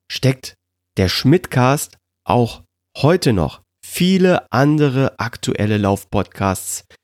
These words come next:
in die Tasche. Und ja, ich finde es richtig, richtig schade, dass der Schmidtcast nicht mehr aktiv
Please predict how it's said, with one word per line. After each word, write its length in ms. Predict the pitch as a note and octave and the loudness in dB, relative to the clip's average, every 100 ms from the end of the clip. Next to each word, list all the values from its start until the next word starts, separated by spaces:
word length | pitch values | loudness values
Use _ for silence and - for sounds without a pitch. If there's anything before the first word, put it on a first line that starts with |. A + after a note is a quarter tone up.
| _ - | _ 0
in 160 | F#3 G3 | 0 2
die 120 | F#3+ | 0
Tasche. 520 | C3+ A#2+ C3+ D#3+ A#3 _ _ _ _ _ _ _ _ - - - - - - - | 2 2 2 0 0 _ _ _ _ _ _ _ _ -14 -14 -16 -20 -20 -6 2
Und 440 | D#3+ E3 E3+ - _ _ _ _ _ - | 4 4 0 -8 _ _ _ _ _ -2
ja, 140 | F3 | 2
ich 180 | G#3 A#3 | 2 2
finde 200 | A#3 C4 | 2 2
es 160 | C4+ F#3 | 0 0
richtig, 460 | B3 B3+ - F3+ | 2 2 -2 0
richtig 300 | G3+ - E3 | 0 0 -4
schade, 300 | - D3 A#2 | 0 2 2
dass 200 | G#2 A2 | 2 0
der 280 | C3 A#2+ A#2 - _ | 2 2 0 -6 _
Schmidtcast 800 | - - D#3+ - B2+ B2+ C3+ - | -6 2 2 2 -2 -2 -2 -8
nicht 400 | A#2 A#2 E3 - | -2 2 2 -2
mehr 340 | - C#3+ C#3+ - | -2 -2 -2 -4
aktiv 640 | - - - - D3 - | -10 -12 -8 0 0 0